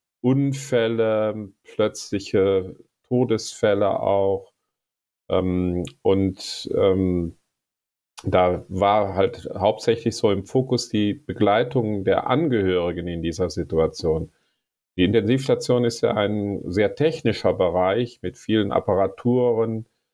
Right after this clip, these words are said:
und, ähm, Menschen erleben sich da als Angehörige oft auch hilflos. Ähm, und, ähm, der Chris hat vorhin mal davon gesprochen, dass wir sozusagen Emotionsarbeiter sind. Und das war,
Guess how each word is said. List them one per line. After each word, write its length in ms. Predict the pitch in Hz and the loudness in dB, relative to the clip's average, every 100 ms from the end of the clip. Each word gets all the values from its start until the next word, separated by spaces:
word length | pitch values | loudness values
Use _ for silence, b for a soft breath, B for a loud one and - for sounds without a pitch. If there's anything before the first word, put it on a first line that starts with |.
| _ _ _ _ | _ _ _ _
und, 480 | 101 101 101 101 - | 0 0 0 -2 0
ähm, 400 | 101 98 95 - | 2 2 0 -6
Menschen 440 | 104 104 131 135 120 | -2 0 0 -2 0
erleben 400 | 107 110 123 117 | 0 0 0 -2
sich 240 | 113 - | -2 -2
da 280 | 113 113 117 | 0 0 0
als 200 | - - | -2 -2
Angehörige 560 | 110 117 113 110 110 - | -2 0 0 0 0 -2
oft 220 | - 107 | -4 -2
auch 180 | 107 - | -2 0
hilflos. 840 | 131 151 - 90 82 - - - - | 0 0 0 0 0 -2 -10 -6 -2
Ähm, 540 | 92 87 87 87 78 | 0 0 -4 -6 -8
und, 380 | - 87 87 85 _ - | -8 -6 -6 -6 _ 0
ähm, 380 | 90 90 87 85 _ _ _ _ | 2 2 -2 -6 _ _ _ _
der 80 | - | -6
Chris 260 | - 117 123 | 0 2 2
hat 180 | 110 | 0
vorhin 800 | - 101 101 110 113 110 104 - | 0 0 2 2 0 0 -4 -2
mal 160 | 95 95 | 0 2
davon 320 | - - 101 | 0 -2 0
gesprochen, 640 | 95 - 104 110 - 107 98 | 0 0 0 0 0 -2 0
dass 280 | 95 - | -2 -2
wir 540 | 95 95 92 92 92 92 | 0 2 2 2 0 -2
sozusagen 580 | 95 90 87 - 92 90 | -4 -2 -2 0 0 0
Emotionsarbeiter 1300 | 95 95 90 - 113 135 139 85 85 82 85 87 87 | 0 0 -2 0 0 2 0 0 0 0 0 0 -2
sind. 240 | 98 104 | 0 -2
Und 120 | 95 98 | -2 -2
das 220 | 95 98 | -2 0
war, 280 | 98 101 | 2 2